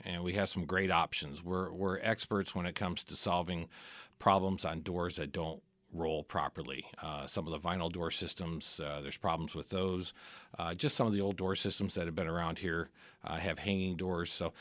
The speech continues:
uh, a lot of the options that we do include adding different track and channel work. Uh, but, uh, over the years, what we did, uh, recently is over the years we took a lot of the, uh, uh,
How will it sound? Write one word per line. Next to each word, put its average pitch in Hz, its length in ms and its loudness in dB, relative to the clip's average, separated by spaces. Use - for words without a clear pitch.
uh, 87 240 2
a 107 60 2
lot 127 200 12
of 147 60 8
the 117 80 8
options 104 320 6
that 92 160 2
we 92 120 0
do 95 340 4
include 90 520 2
adding 90 320 2
different 90 300 -2
track 90 320 2
and 76 100 -6
channel 139 400 6
work. 76 320 0
Uh, 87 280 0
but, 85 220 0
uh, 95 220 4
over 127 200 8
the 120 120 8
years, 123 420 8
what 110 160 4
we 113 120 4
did, 101 380 4
uh, 90 240 6
recently 101 460 4
is 92 140 2
over 107 160 6
the 87 100 2
years 95 240 4
we 90 80 0
took - 320 0
a 92 60 -2
lot 92 300 6
of 85 160 -2
the, 87 320 2
uh, 85 280 2
uh, 78 260 -6